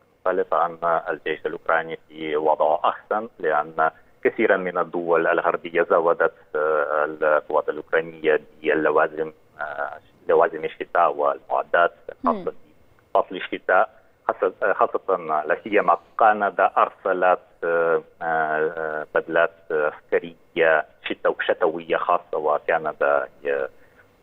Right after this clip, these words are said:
Speaker 1: بلد شمالي ويعرفون جيداً، آه، آه، صنع ملابس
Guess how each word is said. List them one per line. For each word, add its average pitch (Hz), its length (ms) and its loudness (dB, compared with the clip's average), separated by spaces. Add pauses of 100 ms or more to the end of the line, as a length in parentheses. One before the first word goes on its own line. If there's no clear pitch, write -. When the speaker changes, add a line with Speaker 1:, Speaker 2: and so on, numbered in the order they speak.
(460)
Speaker 1:
بلد 73 220 0 (160)
شمالي 85 460 0
ويعرفون 71 1300 0
جيداً، 87 640 -2 (260)
آه، 64 240 -4 (500)
آه، 60 160 -14 (440)
صنع 69 420 0 (520)
ملابس 67 280 -4